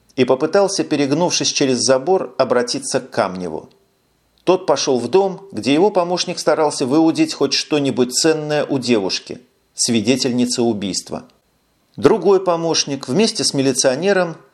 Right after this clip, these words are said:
допрашивал соседей, которые собрались во дворе Маши Дерюгиной. Все в один голос заявляли,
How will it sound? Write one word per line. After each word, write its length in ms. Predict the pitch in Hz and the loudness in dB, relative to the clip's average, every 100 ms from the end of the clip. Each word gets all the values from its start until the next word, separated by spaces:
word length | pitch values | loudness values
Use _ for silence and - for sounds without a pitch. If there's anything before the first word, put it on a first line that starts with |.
| - | -2
допрашивал 680 | 143 - 196 196 180 175 | 0 2 0 0 0 0
соседей, 680 | 165 175 - 117 92 87 - _ _ - | 2 0 0 -2 -2 -8 -12 _ _ 0
которые 400 | 110 120 123 120 | 0 2 0 2
собрались 560 | 131 113 165 180 165 | 2 2 2 2 0
во 80 | 131 | -2
дворе 420 | 120 123 156 185 120 | 2 2 4 0 0
Маши 360 | 127 143 - | -2 -2 -2
Дерюгиной. 640 | 120 139 117 98 92 82 - _ _ _ _ _ _ _ - | -2 0 0 -2 -4 -6 -10 _ _ _ _ _ _ _ -4
Все 380 | - - 160 151 | -2 0 0 -2
в 100 | 107 | 0
один 280 | 120 123 139 | 2 2 -2
голос 360 | 120 175 165 120 | 0 2 2 0
заявляли, 840 | 110 139 131 131 175 170 147 - | 0 0 2 2 2 2 -2 -6